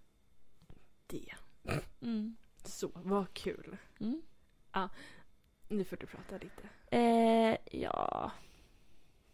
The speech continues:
Speaker 2: Ja, men jag har ju typ samma schema som du.
Speaker 1: <laughs> Samma schema.
Speaker 2: Eh, Torbjörn.
Speaker 1: Japp. Check.
Speaker 2: Eh, fredagen. Ja, men då
Speaker 1: Du hade ju
Speaker 2: Nej, inte på
Speaker 1: planer.
Speaker 2: fredagen.
Speaker 1: Nej.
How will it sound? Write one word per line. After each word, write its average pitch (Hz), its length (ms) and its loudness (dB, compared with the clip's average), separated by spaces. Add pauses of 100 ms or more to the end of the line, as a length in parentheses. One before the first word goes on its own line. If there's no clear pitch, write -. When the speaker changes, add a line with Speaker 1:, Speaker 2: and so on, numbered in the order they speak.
(760)
Speaker 2:
Ja, 240 120 0
men 240 300 2
jag 226 200 4
har 240 60 8
ju 254 60 6
typ 240 180 -2
samma 190 300 2
schema 196 280 0
som 190 180 2
du. 214 140 4 (340)
Speaker 1:
<laughs> - 380 12
Samma 233 280 12
schema. 254 400 12
Speaker 2:
Eh, 302 100 8
Torbjörn. 294 600 12 (260)
Speaker 1:
Japp. 294 200 12 (560)
Check. - 520 0
Speaker 2:
Eh, 233 300 8 (200)
fredagen. 240 1400 4
Ja, 233 220 6
men 240 160 2
då 240 280 6 (400)
Speaker 1:
Du 196 120 4
hade 170 200 -2
ju 110 220 -4 (680)
Speaker 2:
Nej, 202 400 2
inte 196 140 -2
på 190 60 -4
Speaker 1:
planer. 170 140 0
Speaker 2:
fredagen. 190 440 -2
Speaker 1:
Nej. 170 180 -4